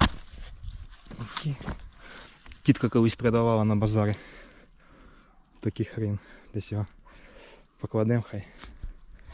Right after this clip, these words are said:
Може, дядько забере ку-, курам якимсь чи кому там. Все, в принципі, ділянки майже готові.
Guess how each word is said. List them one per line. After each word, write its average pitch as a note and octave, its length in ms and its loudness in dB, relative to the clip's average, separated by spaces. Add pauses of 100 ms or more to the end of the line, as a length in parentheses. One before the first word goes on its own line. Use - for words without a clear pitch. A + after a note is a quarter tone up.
(680)
Може, A2 340 4 (320)
дядько C3+ 320 4
забере A#2 300 4
ку-, A2+ 320 -4
курам A#2+ 280 4
якимсь A2 340 -2
чи - 140 -8
кому G#2+ 300 0
там. G2+ 100 -4 (3750)
Все, - 240 6
в G#2+ 40 4
принципі, A#2+ 400 2
ділянки A#2 420 4
майже A2 300 2
готові. C#3 480 0